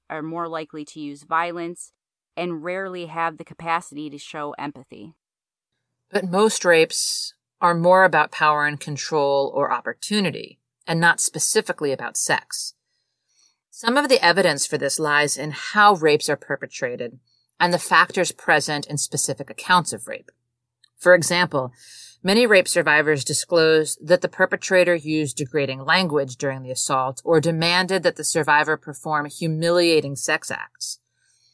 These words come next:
Speaker 2: meant specifically to control and further degrade vulnerable women. Additionally, studies show that men who rape are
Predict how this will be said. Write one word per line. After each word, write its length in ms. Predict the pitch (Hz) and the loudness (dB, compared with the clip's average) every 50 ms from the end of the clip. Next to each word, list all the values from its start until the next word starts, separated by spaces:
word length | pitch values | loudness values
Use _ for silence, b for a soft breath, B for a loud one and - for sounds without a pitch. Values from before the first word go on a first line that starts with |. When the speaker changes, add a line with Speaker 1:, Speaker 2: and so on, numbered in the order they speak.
| _ _ _ | _ _ _
Speaker 2:
meant 180 | 170 185 180 - | 0 0 2 2
specifically 720 | - - 196 - - - - 220 226 - 220 220 202 185 | 0 0 0 0 0 2 2 2 2 2 0 2 2 0
to 220 | - - - 175 | 0 0 -6 -8
control 800 | - - 165 143 - - - 196 190 165 147 139 139 139 - - _ _ | -6 -6 -8 -8 -8 -4 0 2 4 4 4 2 2 0 -4 -8 _ _
and 160 | 175 165 147 | -6 -6 -6
further 760 | - - - - - 196 208 220 208 - 175 160 147 147 147 | -8 -10 -10 -2 2 4 4 4 4 2 2 0 0 0 -2
degrade 520 | - 143 147 139 - 160 147 139 143 139 131 | -4 -8 -10 -8 -4 -2 -2 -2 -2 -2 -4
vulnerable 500 | 147 139 139 135 135 131 123 131 123 117 | -4 -6 -6 -6 -10 -10 -8 -8 -10 -8
women. 380 | 135 143 135 - - _ _ _ _ _ _ _ _ _ _ _ _ _ - | -8 -10 -10 -10 -16 _ _ _ _ _ _ _ _ _ _ _ _ _ -2
Additionally, 640 | 185 233 269 - 285 233 185 170 165 160 170 160 131 | 0 0 2 2 2 2 4 4 4 2 0 0 -4
studies 400 | - - - 220 - 214 247 233 | -8 -2 2 2 4 4 2 0
show 400 | - - - 196 180 180 180 180 | -2 0 2 6 6 8 8 6
that 260 | 147 156 170 170 - | 6 4 2 2 2
men 220 | - 170 175 180 185 | 0 -2 -4 -4 -2
who 220 | 165 202 196 165 | -2 -2 -4 -2
rape 360 | 147 160 151 151 165 180 - _ _ | -2 -2 0 0 0 -2 -4 _ _
are 540 | - 151 160 160 156 156 156 156 156 - - | 0 2 4 4 6 6 4 4 2 0 -4